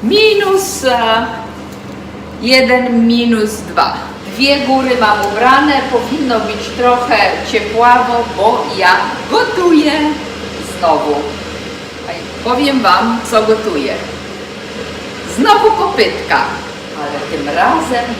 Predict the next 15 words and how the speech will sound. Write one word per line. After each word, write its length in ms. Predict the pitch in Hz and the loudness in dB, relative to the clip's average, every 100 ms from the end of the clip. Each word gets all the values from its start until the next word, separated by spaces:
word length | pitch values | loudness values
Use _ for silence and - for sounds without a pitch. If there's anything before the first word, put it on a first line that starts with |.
| - | -4
ja 100 | 202 | -2
gotuję 760 | 226 247 202 - 220 226 208 202 208 - - | -2 -4 -6 -6 -4 -4 -4 -4 -6 -8 -6
kopytka 840 | - - 277 226 - - 214 208 214 - - - - - - - - - | -6 -4 -4 -4 -6 -2 2 2 0 -8 -8 -10 -10 -10 -10 -10 -10 -10
z 160 | - - | -8 -4
czerwonych 640 | - - 170 247 254 233 233 - 202 | -4 -4 -2 0 2 0 -4 -6 -2
buraczków. 540 | 190 - - - - - - - - - | 0 -2 -4 -8 -8 -8 -6 -4 -2 4
Zaraz 360 | 202 196 190 202 | 6 6 6 6
doleję 380 | 196 196 190 | 6 8 6
goron-, 680 | 180 185 196 190 190 - - | 6 6 8 8 6 2 4
gotowanej 560 | 202 196 180 156 165 165 | 6 6 6 6 6 4
wody, 480 | - 330 - 285 | 6 6 6 6
gotuje 460 | 349 339 381 370 - | 4 2 2 2 2
się 200 | - 190 | 2 0
w 180 | - - | 0 4
czajniku. 480 | 220 247 254 - | 8 8 8 6